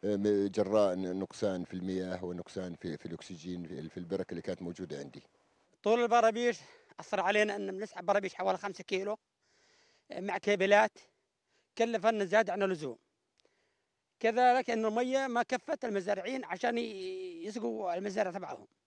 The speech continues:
Speaker 2: عرفت علي كيف؟ هنية خسارة، يعني، مش م-، يعني، تقول يعني هالنص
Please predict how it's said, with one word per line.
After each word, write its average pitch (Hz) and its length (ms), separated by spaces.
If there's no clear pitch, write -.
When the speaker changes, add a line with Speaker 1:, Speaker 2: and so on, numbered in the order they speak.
Speaker 2:
عرفت 147 220
علي 160 140
كيف؟ 185 340
هنية 233 520
خسارة، 254 720
يعني، 202 340
مش 254 280
م-، 262 100
يعني، 170 440
تقول 220 320
يعني 190 160
هالنص 202 580